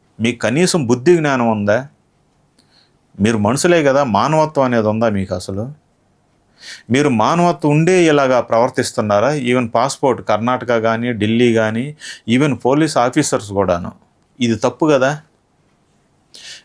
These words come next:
మీరు ఆ అమ్మాయి అంతగా ఎక్స్‌ప్లెయిన్ చేస్తున్నా కానీ, ఆమె, ఆమె యొక్క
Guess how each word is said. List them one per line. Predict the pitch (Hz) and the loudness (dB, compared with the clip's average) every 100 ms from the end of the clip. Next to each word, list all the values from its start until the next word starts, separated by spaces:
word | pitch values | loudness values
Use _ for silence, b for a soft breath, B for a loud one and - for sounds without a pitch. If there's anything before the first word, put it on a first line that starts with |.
| B | B
మీరు | 110 127 165 147 160 180 | 0 2 4 4 4 4
ఆ | 120 | 2
అమ్మాయి | 120 147 170 151 | 0 0 0 0
అంతగా | 131 131 131 127 120 | 0 -2 0 2 2
ఎక్స్‌ప్లెయిన్ | 101 - 165 160 131 | 0 -2 -4 -2 0
చేస్తున్నా | 117 113 127 113 101 | -2 -2 -2 -2 0
కానీ, | 90 85 90 135 196 - _ _ b b b | -2 -2 -4 -4 -6 -8 _ _ b b b
ఆమె, | 101 117 131 - | 0 0 0 -2
ఆమె | 107 110 117 | 0 0 2
యొక్క | 113 110 - 95 104 156 | 0 -2 -2 0 0 -4